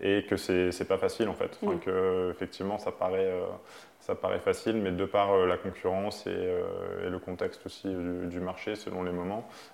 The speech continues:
Speaker 1: euh, voilà, ça peut être,
Speaker 2: Ouais.
Speaker 1: euh, difficile.
Speaker 2: Ouais, c'est pas, euh, un long fleuve tranquille. Tu sais quand tu, quand tu t'y engages que, euh,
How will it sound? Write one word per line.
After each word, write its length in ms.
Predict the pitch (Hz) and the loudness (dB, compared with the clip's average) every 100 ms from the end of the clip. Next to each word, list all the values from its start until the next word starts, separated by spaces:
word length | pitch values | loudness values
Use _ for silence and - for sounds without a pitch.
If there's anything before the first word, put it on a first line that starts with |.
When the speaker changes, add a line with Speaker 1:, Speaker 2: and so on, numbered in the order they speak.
| - 92 | -12 -8
Speaker 1:
euh, 440 | 90 87 87 87 87 90 90 90 90 | -6 -6 -6 -8 -8 -10 -8 -10 -8
voilà, 160 | 92 95 | -6 -4
ça 160 | - - | -4 -6
peut 260 | - 95 | -2 -2
être, 200 | 95 - | -2 -2
Speaker 2:
Ouais. 80 | 95 | -2
Speaker 1:
euh, 340 | 90 90 90 90 90 90 - | -2 -2 -2 -4 -10 -14 -12
difficile. 480 | 92 87 - 90 - - - - | -10 -8 -10 -8 -8 -10 -12 -6
Speaker 2:
Ouais, 100 | 180 | -6
c'est 180 | - 165 | -6 -2
pas, 300 | 190 190 180 | 2 4 4
euh, 160 | 160 160 | 2 0
un 20 | |
long 100 | 170 | -4
fleuve 220 | 170 175 170 | -4 -6 -4
tranquille. 440 | - 165 220 220 | -4 -4 0 -2
Tu 140 | - 185 | -2 -10
sais 260 | - 208 | -2 0
quand 180 | 208 185 | 0 -6
tu, 140 | - 180 - - - | -8 -14 -16 -12 -8
quand 120 | 175 | -6
tu 140 | 185 | -8
t'y 180 | - 185 | -6 -2
engages 480 | 170 175 196 214 - | 2 4 4 2 0
que, 100 | 190 | -2
euh, 320 | 196 202 160 | 0 2 0